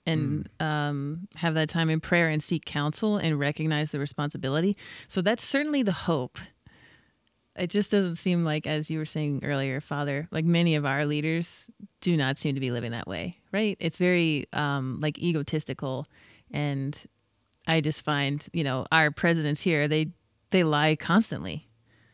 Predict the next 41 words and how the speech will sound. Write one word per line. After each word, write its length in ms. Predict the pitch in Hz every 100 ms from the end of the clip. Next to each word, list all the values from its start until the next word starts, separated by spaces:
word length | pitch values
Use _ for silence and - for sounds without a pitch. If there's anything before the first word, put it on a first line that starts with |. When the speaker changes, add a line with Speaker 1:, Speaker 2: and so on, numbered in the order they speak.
| _ - 98
Speaker 1:
right? 260 | 143 202 -
Speaker 2:
<laughs> 60 | 180
Speaker 1:
They, 240 | 180 165
they'll 200 | 185 185
make 240 | 185 185
a 80 | 180
Speaker 2:
Yeah. 80 | 170
Speaker 1:
claim. 440 | 180 175 202 208
They 140 | 185 170
say 200 | - 175
they're 100 | 175
gonna 160 | 165
do 80 | 156
Speaker 2:
Yep. 80 | 185
Speaker 1:
something. 500 | 208 190 - 190 190 - - -
They, 520 | 165 175 160 156 160 -
um, 320 | 160 151 151
misrepresent 760 | 202 202 196 180 175 151 156 175
how 200 | 175 175
things 400 | 170 185 185 180
were 120 | 170 160
handled 440 | 151 143 175 208
or 100 | 170
what 200 | 160 165
went 180 | 165 156
down. 460 | 131 131 185 214 -
Like, 240 | - 156 - 185 _ _ _ -
blatantly, 580 | 190 254 302 165 143 -
obviously, 640 | 214 277 190 165 147 123 135 - -
and 160 | - 208
yet 220 | 226 180
their 120 | 208 190
lies 420 | 175 196 233 208
still 340 | - 220 240
work 280 | 185 208 -
somehow. 520 | - 156 175 135 107 - - _ _ - - -
Speaker 2:
But 120 | 151
I 40 |
think 220 | 160 214 277
that's 400 | 147 147 - - -
a, 400 | 131 127 123 117